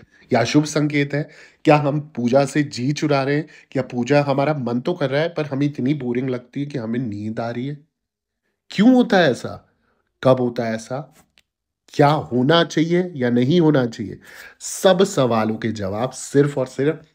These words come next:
इस वीडियो के माध्यम से आपको मिलने वाले हैं। कहीं भटकना नहीं, कुछ देखना नहीं, कुछ सुनना नहीं,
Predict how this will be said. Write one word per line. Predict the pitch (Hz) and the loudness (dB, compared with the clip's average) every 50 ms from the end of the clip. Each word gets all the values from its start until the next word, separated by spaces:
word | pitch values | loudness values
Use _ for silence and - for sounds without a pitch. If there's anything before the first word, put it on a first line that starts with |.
| _ _ _ _ | _ _ _ _
इस | - 156 - - | -8 -8 -6 -4
वीडियो | 113 113 123 131 131 156 156 | -2 0 0 4 6 6 6
के | - 139 | 6 2
माध्यम | 120 113 104 110 - 113 107 | -2 -2 -4 -6 -8 -10 -10
से | 104 - 110 | -10 -10 -10
आपको | 98 95 - _ 104 | -12 -12 -12 _ -12
मिलने | 98 - - 95 95 | -10 -10 -10 -10 -10
वाले | 92 - - - - | -10 -10 -12 -14 -16
हैं। | - - _ _ - - - _ _ | -20 -20 _ _ -20 -20 -20 _ _
कहीं | - 123 127 151 | -2 2 2 2
भटकना | 151 - - - 147 139 - 151 139 139 | 2 0 0 0 0 2 2 0 0 0
नहीं, | 143 143 151 | 0 -2 -2
कुछ | 147 - 131 117 - - | -4 -4 -8 -8 -8 -8
देखना | 107 110 113 113 - 135 131 | -6 -6 -6 -6 -4 -4 -2
नहीं, | 135 135 131 | -2 -2 -4
कुछ | 135 131 120 | -4 -8 -10
सुनना | - - 113 110 117 127 | -10 -8 -6 -4 -4 -2
नहीं, | 131 143 165 | 0 0 -2